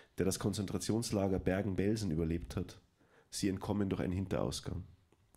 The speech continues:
Es ist exakt vier Uhr vierundvierzig an diesem Morgen, als der erste Alarmanruf bei der Polizei eingeht. Er kommt vom deutschen Chauffeur der Mannschaft der Bahamas.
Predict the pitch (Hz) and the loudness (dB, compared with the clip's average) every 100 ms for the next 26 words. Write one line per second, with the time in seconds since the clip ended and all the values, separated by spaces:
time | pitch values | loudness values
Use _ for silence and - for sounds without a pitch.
0 | - - - - - - 110 90 110 - | -20 -18 -16 -18 -6 -2 0 0 2 2
1 | 120 - - 123 120 110 - 110 104 107 | 0 -2 -2 4 4 4 4 2 4 2
2 | 101 - 76 80 78 85 78 80 90 98 | 0 0 2 2 2 2 2 4 2 0
3 | - - - - - - 67 76 110 - | -6 -16 -18 -6 -4 2 2 4 2 2
4 | 69 90 90 101 95 92 98 - 90 85 | 2 2 2 2 2 2 0 2 2 4
5 | - 87 85 - 78 62 73 69 69 - | 2 0 0 -2 0 0 -2 -4 -6 -12
6 | - _ - - - - - - 135 131 | -20 _ -20 -20 -20 -6 0 2 4 4
7 | 101 101 127 123 110 98 - 98 113 110 | 6 6 6 2 2 2 2 4 6 4
8 | 90 98 117 110 - 95 87 82 80 104 | 4 2 2 0 0 0 0 0 0 0
9 | 113 85 69 - - | 2 2 0 -4 -8